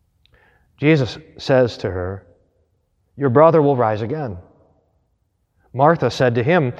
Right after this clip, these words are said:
"I know that he will rise again in the resurrection on the last day." Jesus said to her, "I am the resurrection and the life. Whoever believes in me,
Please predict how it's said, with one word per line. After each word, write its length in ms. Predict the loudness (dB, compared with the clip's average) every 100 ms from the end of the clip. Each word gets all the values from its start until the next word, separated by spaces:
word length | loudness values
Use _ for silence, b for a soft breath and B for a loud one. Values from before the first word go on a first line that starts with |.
| B B
"I 140 | -2 2
know 280 | 4 4 4
that 100 | 2
he 120 | 0
will 140 | 0
rise 300 | 0 0 0
again 480 | -2 -4 -2 -2 -2
in 140 | -2 -2
the 60 |
resurrection 760 | -2 0 0 0 -2 -6 -4 -4
on 180 | -4
the 80 | -4
last 320 | -2 -4 -6
day." 420 | -2 0 2 0 -6 -18 -20 -20 _ _ _ _ _ _ _ _ _
Jesus 480 | 0 2 2 -2 -8
said 240 | -6 -4 -2
to 80 | 0
her, 720 | 2 2 0 -6 -20 -20 _ _ _ _ _ -6
"I 160 | 0
am 340 | 2 2 4 4
the 80 |
resurrection 800 | 4 2 0 -2 -4 -10 -16 -16 -20 b b
and 160 | -6 -4
the 80 |
life. 580 | 0 0 -2 -8 -18 -20 _ _ _ _ _ _ _
Whoever 420 | -2 4 4 4
believes 480 | 2 2 2 2 0
in 140 | 0 2
me, 320 | 0 -2